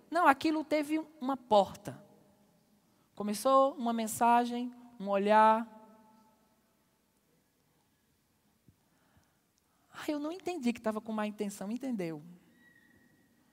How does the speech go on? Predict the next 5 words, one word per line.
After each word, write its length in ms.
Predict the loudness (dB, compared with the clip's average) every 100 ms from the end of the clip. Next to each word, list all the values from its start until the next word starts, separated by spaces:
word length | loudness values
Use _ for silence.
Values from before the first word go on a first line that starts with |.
| _ _ _ _ _ _ _ _ _ _ _ _ _ _ _ _ _ _ _ _ _ _ _ _ -6
Então, 200 | -4 -4
tudo 380 | -6 -4 -4
tem 180 | -6 -6
uma 160 | -4 -4
porta. 600 | -2 -2 -2 -6 -14